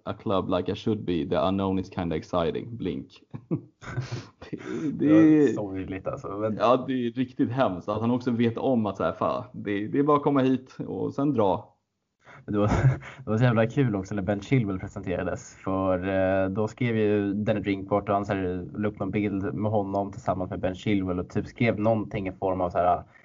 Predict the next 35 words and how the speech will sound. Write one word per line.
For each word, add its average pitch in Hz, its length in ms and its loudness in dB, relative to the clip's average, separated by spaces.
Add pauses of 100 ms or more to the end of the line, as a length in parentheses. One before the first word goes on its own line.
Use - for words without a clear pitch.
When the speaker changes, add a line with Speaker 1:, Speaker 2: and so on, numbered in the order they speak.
(280)
Speaker 2:
Agent 104 440 0
Daniel 104 440 2 (120)
eller 87 80 -4
någonting, 87 320 -10
den 90 80 -6
här 85 140 0
Agent 87 580 -8
Rydiger, 92 380 -4
Speaker 1:
Just 90 120 2
det. 85 60 -4
Speaker 2:
liksom, 85 400 -6
parodi, 95 360 -2
liksom. 78 320 -8 (360)
Speaker 1:
Mm. 98 140 -2
Speaker 2:
Eh, 98 60 2
och 104 60 0
sen 117 120 0
såg 151 300 2
man 120 180 4
i 98 300 0
Ben 95 240 -2
Chilwell 107 320 -2
när 95 80 -2
han 92 60 -2
sitter 123 320 -4
där 92 320 2 (200)
på, - 160 -10
eh, 92 300 -2
som 92 240 -6
sin 92 140 -14
första 101 300 -4
intervju 98 420 0
som 92 160 -8
ny 92 120 -2
Chelsea-spelare, 95 920 2